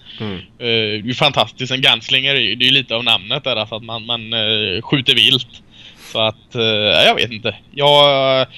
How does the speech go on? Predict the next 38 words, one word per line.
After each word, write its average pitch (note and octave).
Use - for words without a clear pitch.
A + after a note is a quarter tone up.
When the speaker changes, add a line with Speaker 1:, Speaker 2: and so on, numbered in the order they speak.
Speaker 2:
jag C#3
vet F#3+
inte D#3+
ens C3
vad B2+
jag B2+
gillar, A#2+
vad C3+
jag B2+
tycker A#2
om A2+
Stafford A2
själv. C3+
Ibland C3
så C#3
får D3
jag C#3
för C3+
mig A#2
att A2+
jag B2+
gillar A2+
honom G#2+
skarpt. F3+
Ibland C#3
får C3
jag C3
för A#2
mig A2
att, -
eh, A2+
han A2+
är G#2+
precis G#2+
kass. -
Så A2+
att, A2
ja, D3